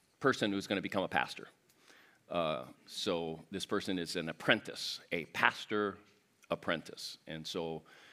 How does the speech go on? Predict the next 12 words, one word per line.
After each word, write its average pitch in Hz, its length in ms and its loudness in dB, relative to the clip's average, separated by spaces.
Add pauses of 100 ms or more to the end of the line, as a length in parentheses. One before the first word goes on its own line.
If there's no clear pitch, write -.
(280)
in 101 220 2
doing 131 340 8
mentoring, 139 720 6
what 107 240 4
you're 98 280 4
going 104 260 2
to 101 100 -4
do 131 380 6
is 98 360 4
you're 92 260 -2
going 95 360 -2
to, 92 520 -4